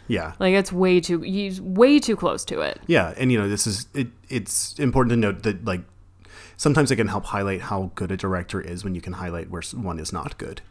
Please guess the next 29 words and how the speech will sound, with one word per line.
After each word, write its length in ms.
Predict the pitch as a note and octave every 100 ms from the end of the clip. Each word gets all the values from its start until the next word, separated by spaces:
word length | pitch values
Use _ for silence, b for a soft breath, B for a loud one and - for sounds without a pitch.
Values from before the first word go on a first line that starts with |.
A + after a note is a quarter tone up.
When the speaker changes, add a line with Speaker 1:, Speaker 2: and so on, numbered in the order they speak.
| -
Speaker 2:
Yeah. 140 | A3 B3+
Speaker 1:
at 100 | G#2
the 80 | G2
thing 220 | F#2 F2
that 80 | E2+
we're 80 | G2
talking 280 | F#2 - E2
about, 160 | C#2+
right? 280 | G2+ F2 F2
So 180 | - -
it's 100 | A#3
Speaker 2:
Mm-hmm. 80 | C4+
Speaker 1:
not 180 | C3+ A#2
a 160 | E2 D#2+
random 320 | F2 D#2 D#2+
tangent 360 | - E2 E2+ D#2+
about 200 | D#2 D#2
a 60 | D2+
different 340 | - - -
film. 280 | D#2+ F2 -
It's 160 | - -
a 60 |
point 520 | - G#3 F#3 G#3+ A#3
being 320 | - G3 B3+ G#3
Speaker 2:
<laughs> 0 |
Speaker 1:
made 280 | D4+ G3
because 280 | A#3 G3+ G#2
we 140 | F#2+ C#3
use, 460 | C#3+ F2+ F2+ F#2+